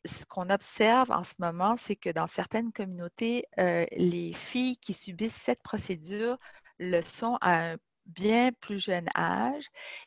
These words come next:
Et puis, euh, l'explication que donnent les familles, c'est que ça minimise le traumatisme associé à la pratique, mais aussi,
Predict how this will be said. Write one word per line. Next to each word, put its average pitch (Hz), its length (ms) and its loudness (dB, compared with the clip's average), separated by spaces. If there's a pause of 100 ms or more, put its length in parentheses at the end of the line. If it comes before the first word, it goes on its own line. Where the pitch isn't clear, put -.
(140)
Et 196 160 2
puis, 196 720 -2
euh, 180 140 10
l'explication 190 880 2
que 190 160 -6
donnent 202 420 0
les 170 280 0
familles, 190 500 0
c'est - 300 -4
que - 160 -4
ça 180 240 0
minimise 220 800 -2
le 175 100 2
traumatisme 175 760 -6
associé 180 420 -2
à 180 60 6
la 175 100 2
pratique, - 500 -2 (480)
mais 180 120 2
aussi, 233 560 0